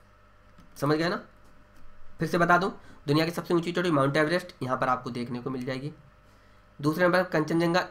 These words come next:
यहाँ पर आपको देखने को मिल जाएगी, मकालू नेपाल में है, ये है आपकी मकालू, ठीक है, मकालू, समझ गए ना? चलिए,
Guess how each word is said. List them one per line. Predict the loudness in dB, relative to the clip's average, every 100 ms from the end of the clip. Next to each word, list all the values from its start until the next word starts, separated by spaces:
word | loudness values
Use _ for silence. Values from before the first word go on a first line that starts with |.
| -6
यहाँ | -6
पर | -2
आपको | -2 -4 -6
देखने | -6 -8 -8
को | -8
मिल | -8
जाएगी, | -8 -8 -10 -14 -20 -20 -4
मकालू | 0 8 10 10 6
नेपाल | 2 6 6 6
में | 2
है, | 0 -4 -12 -20 -20 -20 -14 -4
ये | 2
है | 6
आपकी | 6 4 -4
मकालू, | -4 -6 -10 -12 -16 -20 -20 -20 -20 -20 _ -20 -20 -12
ठीक | -10
है, | -10 -10
मकालू, | -8 -8 -12 -16 -20 -20 -20 -14 -4
समझ | -2
गए | 0
ना? | -2 -6 -14 -14 -16 -14 -14 -12
चलिए, | -10 -10